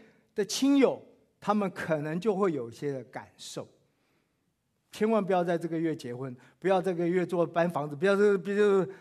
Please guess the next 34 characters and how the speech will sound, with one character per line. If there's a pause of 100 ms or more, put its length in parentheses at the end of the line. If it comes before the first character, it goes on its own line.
(180)
这
个
月
是
鬼
门
关
大
开
的
一
个
月。 (1600)
但
是
我
都
鼓
励
基
督
徒， (200)
哎， (200)
这
个
月
结
婚
最
好， (440)
打
折
最
多